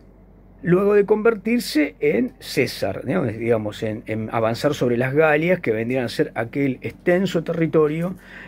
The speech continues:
que permitió la gran acumulación del medio de producción fundamental sobre una extensa franja que, eh,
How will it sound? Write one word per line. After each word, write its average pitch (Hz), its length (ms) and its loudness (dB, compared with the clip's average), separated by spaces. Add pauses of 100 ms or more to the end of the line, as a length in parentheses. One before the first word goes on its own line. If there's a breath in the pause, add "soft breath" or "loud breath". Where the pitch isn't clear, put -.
(120)
que 139 160 2
permitió 147 720 4 (380)
la 123 180 0
gran 160 200 0
acumulación 147 840 0 (520)
del 113 380 -2
medio 123 240 2
de 120 60 2
producción 120 400 -4
fundamental 135 680 0 (880 loud breath)
sobre 156 560 0
una 139 400 -2
extensa - 720 0
franja 147 680 -4
que, 143 320 -2 (320)
eh, 110 840 -2